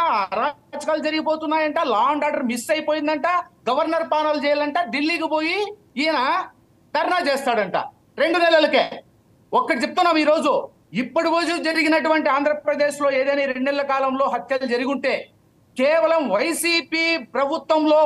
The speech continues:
వైసీపీ నాయకుల యొక్క సమస్యలతో, వ్యక్తిగతమైనటువంటి కారణాలతో హత్యలు జరిగినాయే గాని, ఏది కూడా ఇంతవరకు అలాంటి హత్యలు జరగవు. మా కూటమి ప్రభుత్వం అసలు చేయదు, చేసినా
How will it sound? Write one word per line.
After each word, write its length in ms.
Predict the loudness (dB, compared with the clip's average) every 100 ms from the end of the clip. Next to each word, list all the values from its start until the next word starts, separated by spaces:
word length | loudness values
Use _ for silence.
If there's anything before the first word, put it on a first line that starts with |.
| 4
వైసీపీ 540 | 0 -2 -6 -2 0 0 2
నాయకుల 420 | 2 2 2 0 2 0
యొక్క 180 | -2 -2 -2
సమస్యలతో, 640 | -2 -2 -2 0 0 0 -2 -6 _ _ -4
వ్యక్తిగతమైనటువంటి 1040 | -4 -2 -4 -2 -2 0 0 0 -2 -2 -6 -2
కారణాలతో 600 | 0 2 2 2 2 2 2 0 -6
హత్యలు 320 | -4 -2 0 -2
జరిగినాయే 400 | -2 0 2 2
గాని, 280 | 2 2 0 -4 -14 _ 0 2
ఏది 340 | 2 2 -2 -4 -4
కూడా 260 | 0 0 0 -2
ఇంతవరకు 560 | -2 0 2 0 0 0 -2 -6 -4
అలాంటి 280 | 0 0 -2 -4
హత్యలు 340 | -2 -2 -2 -2
జరగవు. 380 | 0 2 2 0 -2 _ _ 0
మా 100 | 2 0
కూటమి 300 | -2 0 0 0
ప్రభుత్వం 340 | -2 0 0 0
అసలు 160 | 0 -2 -2
చేయదు, 300 | -2 0 -2 -2 _ _ _ _ _ _ _ _ _ _ _ 0
చేసినా 400 | 0 0 0